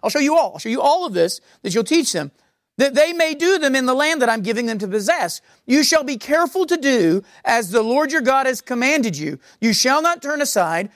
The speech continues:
to the right hand or the left. You shall walk in all the way that the Lord your God has commanded you, that you may live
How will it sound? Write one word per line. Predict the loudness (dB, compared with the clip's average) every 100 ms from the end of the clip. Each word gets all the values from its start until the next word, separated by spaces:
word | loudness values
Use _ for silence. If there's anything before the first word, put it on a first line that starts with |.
| _ -2
to | 0
the | 2
right | 2 0
hand | -2 -2 0 -2
or | 0 0
the | 2
left. | 2 2 -2 _ _
You | 0 2 4
shall | 2 2 2
walk | 0 2 4 4 0 -6
in | -2 0 -2 0
all | 4 4 4 0 -2
the | 0 2
way | 4 2 -2 -14 _ _ _ _ _ _ _ _ _ _ _ _ _
that | -4 0
the |
Lord | 0 0 0
your |
God | 0 0
has | -4
commanded | -6 -6 -6 -8
you, | -4
that | -4 -2
you | -2 0
may | 0 0
live | 2 0 -2